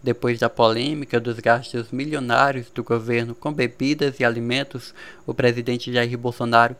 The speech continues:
sem partido, ironizou seus críticos ao parecer em uma de suas habituais transmissões ao vivo com uma lata de leite condensado e um desodorante em sua mesa.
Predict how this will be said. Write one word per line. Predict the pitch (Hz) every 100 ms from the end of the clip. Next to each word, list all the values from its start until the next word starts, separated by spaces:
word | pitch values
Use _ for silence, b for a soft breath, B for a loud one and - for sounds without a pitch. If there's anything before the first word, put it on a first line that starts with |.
| B B
sem | - - - 156
partido, | 180 160 - 131 131 147 - -
ironizou | 147 160 170 139 120 135
seus | 135 139 -
críticos | - 131 135 - 147 143 B B B
ao | - 123
parecer | - 143 147 143 - - 127 139 -
em | 127 127
uma | 160 170
de | 147
suas | - 139 135
habituais | 127 131 131 131 139 -
transmissões | 156 160 156 143 - 127 123
ao | 120
vivo | 120 131 135 147 B B B -
com | 135
uma | 131 127
lata | 120 120 127 131
de | 135
leite | 123 120 117 -
condensado | 127 127 123 - 120 120 123 B B -
e | 131
um | 123
desodorante | 120 127 131 131 127 117 113 131
em |
sua | - 123 131
mesa. | 120 113